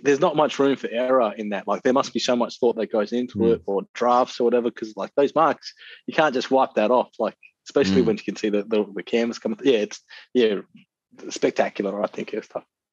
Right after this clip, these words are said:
Speaker 2: And it's interesting to see what she does with, uh, the tradition of art as well. Do you follow, do you follow her on Instagram?
Speaker 1: Yeah, I do, I do. But what do you mean?
Speaker 2: Have you s-, well, have you seen those? Um, she's sort of, she's been working on those sort of Madonna and Child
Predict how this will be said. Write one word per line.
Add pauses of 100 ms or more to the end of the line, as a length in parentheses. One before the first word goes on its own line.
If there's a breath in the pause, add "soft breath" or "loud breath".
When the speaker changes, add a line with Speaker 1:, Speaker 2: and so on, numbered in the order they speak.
Speaker 2:
And
it's
interesting
to
see
what
she
does
with, (120)
uh,
the
tradition
of
art
as
well.
Do
you
follow,
do
you
follow
her
on
Instagram? (1160 loud breath)
Speaker 1:
Yeah,
I
do,
I
do.
But
what
do
you
mean? (240)
Speaker 2:
Have
you
s-,
well,
have
you
seen
those?
Um,
she's
sort
of, (100)
she's
been
working
on
those
sort
of (140)
Madonna
and
Child